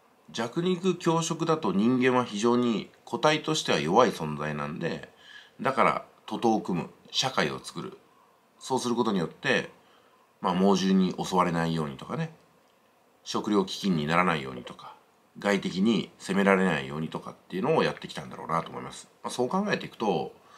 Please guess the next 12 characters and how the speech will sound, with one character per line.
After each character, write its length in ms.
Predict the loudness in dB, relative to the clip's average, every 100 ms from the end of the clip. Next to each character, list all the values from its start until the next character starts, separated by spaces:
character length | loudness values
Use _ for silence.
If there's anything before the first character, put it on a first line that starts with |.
| -18 -16 -16
所 140 | -8 -2
詮 200 | 0 0
自 160 | -2
己 120 | -2 -2
責 200 | 0 0
任 200 | 0 0
も、 380 | 0 0 -4 -12 _ _ _ -12
社 200 | -6 0
会 220 | 2 4
と 120 | 2
い 100 | 0
う 360 | 2 4 2